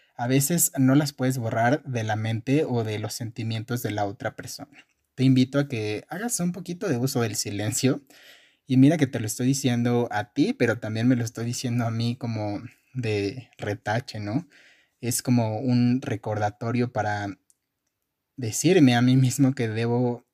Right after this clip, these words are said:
usar más la herramienta del silencio. Hay otro tipo de situaciones en las que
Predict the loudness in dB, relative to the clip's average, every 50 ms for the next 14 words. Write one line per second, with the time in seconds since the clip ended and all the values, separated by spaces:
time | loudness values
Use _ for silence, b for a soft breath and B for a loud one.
0 | _ _ -12 -12 -10 -4 0 2 2 2 4 4 4 2 2 0 -4 -8 -8 -6
1 | -6 -4 -4 -4 -4 -4 -4 -4 -4 -6 -6 -6 -6 -6 -6 -6 -6 -6 -6 -4
2 | -4 -4 -2 -2 -2 -4 -4 -8 _ _ _ _ _ _ _ _ _ -4 -2 -2
3 | 0 0 0 0 0 0 0 0 0 -2 -2 -4 -8 -12 -12 -10 -8 -6 -2 0
4 | 2 2 2 2 0 -2 -2 -2 -6 -8 -8 -6 -6 -6 -6 -6 -8